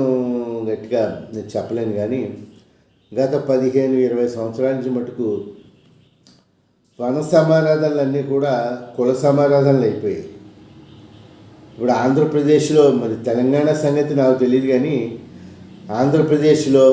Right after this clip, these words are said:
ఎక్కడ చూసినా వన సమారాధనలు కుల సమారాధనలుగా, ఏ కులానికి ఆ కులం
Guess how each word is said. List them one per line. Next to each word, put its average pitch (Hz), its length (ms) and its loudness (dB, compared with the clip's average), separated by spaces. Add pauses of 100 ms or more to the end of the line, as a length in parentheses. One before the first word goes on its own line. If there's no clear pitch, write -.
(380)
ఎక్కడ 131 220 2 (160)
చూసినా 131 400 0 (1700)
వన 110 240 -2
సమారాధనలు 139 880 4
కుల 123 220 -2
సమారాధనలుగా, 123 920 0 (640)
ఏ 135 260 0
కులానికి 131 420 0
ఆ 117 60 0
కులం 98 340 -10